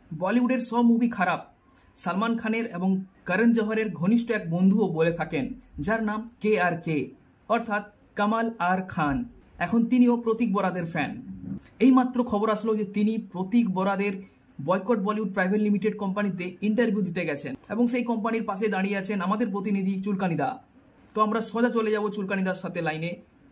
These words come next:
এবং আমরা জানবো যে কে আর কে প্রতীক বরাদের কোম্পানিতে কাজ পেল কি পেল না। হ্যাঁ, চুলকানি হচ্ছে?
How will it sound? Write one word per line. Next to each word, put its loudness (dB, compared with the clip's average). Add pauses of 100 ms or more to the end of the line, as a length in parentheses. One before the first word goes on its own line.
(160)
এবং 4
আমরা -2
জানবো 2
যে -6 (280)
কে 0
আর 0
কে -4
প্রতীক -2
বরাদের -2
কোম্পানিতে -4 (160)
কাজ -4
পেল 2
কি -4
পেল 0
না। -2 (160)
হ্যাঁ, -2 (460)
চুলকানি -2
হচ্ছে? 0